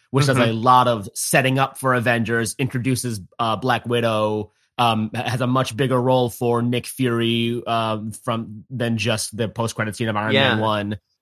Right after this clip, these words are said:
Speaker 1: So, so that really is, is the, the movie that, that does the most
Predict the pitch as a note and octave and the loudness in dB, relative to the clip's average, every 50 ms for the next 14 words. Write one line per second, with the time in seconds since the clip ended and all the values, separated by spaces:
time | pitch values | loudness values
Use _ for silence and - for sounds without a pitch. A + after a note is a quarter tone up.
0 | _ _ _ _ _ - - - D3+ C3+ C3 B2+ B2+ B2+ B2 A#2+ A#2+ - - C#3+ | _ _ _ _ _ -4 0 4 6 6 6 6 6 4 4 2 0 0 2 2
1 | C#3 C3 C3 C3 B2+ B2+ B2+ - - C3 A2+ D3+ C#3+ C#3+ D#3 - D#3 D3+ D#3 D#3 | 4 4 4 4 4 4 2 0 -2 -2 0 2 4 4 4 2 2 4 4 4
2 | D#3 D3+ D3+ C#3+ C3 B2+ - C#3+ C#3 B2+ A2+ A2 C#3 C3+ A#2+ B2 C3+ C3+ C3+ C3+ | 4 4 2 2 2 0 0 0 0 0 0 -2 -2 -2 0 0 2 2 2 4
3 | B2+ C#3 B2 C3 - A2+ C3 C3 A#2 G#2+ C#3 C3+ C3 B2+ A2 G#2+ C3 A#2+ A#2+ A#2 | 4 2 2 0 0 -2 -2 -4 -2 -2 0 0 0 0 0 0 0 2 2 4
4 | B2 B2+ B2+ - - - - | 4 4 2 0 -4 -8 -14